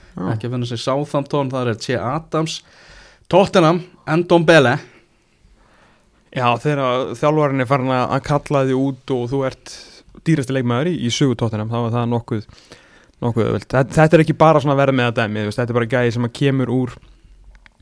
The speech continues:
Speaker 1: mjög góðu liði, Olympique Lyonnais,
Speaker 2: Mhm.
Speaker 1: af frábæri miðju, þar sem hann var frábær, bæði í deild og í meistaradeild. Ég lýsti nú nokkur leikjum með þeim í, í meistaradeildinni á Sportinu á,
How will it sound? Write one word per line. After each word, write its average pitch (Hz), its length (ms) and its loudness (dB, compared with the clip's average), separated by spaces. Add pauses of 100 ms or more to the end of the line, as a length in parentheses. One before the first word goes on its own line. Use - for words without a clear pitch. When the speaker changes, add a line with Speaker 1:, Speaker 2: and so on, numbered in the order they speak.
(120)
Speaker 1:
mjög 160 500 6
góðu 135 240 4
liði, 117 240 0 (340)
Olympique 127 320 2
Lyonnais, 113 440 -2 (180)
Speaker 2:
Mhm. 113 280 -8
Speaker 1:
af 123 140 0
frábæri 139 480 0
miðju, 117 360 -2
þar 123 80 0
sem 123 100 -2
hann 127 160 -4
var 131 180 0
frábær, 123 500 -2
bæði 131 280 2
í 117 40 -6
deild 123 360 -2
og 131 180 6
í 131 60 0
meistaradeild. 117 480 -2
Ég 120 80 -2
lýsti 127 180 -4
nú 127 80 -2
nokkur 127 300 -4
leikjum 123 260 -2
með 120 160 0
þeim 117 100 -2
í, 117 120 -4 (480)
í 117 60 -4
meistaradeildinni 123 580 -2
á - 1000 -18
Sportinu 120 480 -2 (200)
á, 113 80 -6